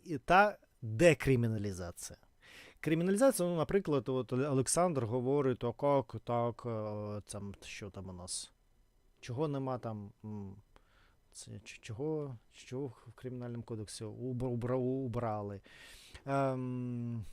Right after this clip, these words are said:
п-, наклеп, да? Наклеп. Бу-, був наклеп, а потім убрали. Убрали — це означає декриміналізація.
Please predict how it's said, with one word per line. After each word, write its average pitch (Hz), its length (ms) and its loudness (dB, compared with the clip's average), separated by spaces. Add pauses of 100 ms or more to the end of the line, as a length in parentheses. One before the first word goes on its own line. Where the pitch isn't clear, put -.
(260)
п-, 147 220 0
наклеп, 135 600 2
да? 160 120 0
Наклеп. 147 480 0
Бу-, 135 200 2
був 160 400 2
наклеп, 285 560 4 (300)
а 139 120 2
потім 190 340 4
убрали. 95 500 0 (440)
Убрали — 254 800 8
це 202 160 4
означає 190 580 4
декриміналізація. 117 1000 0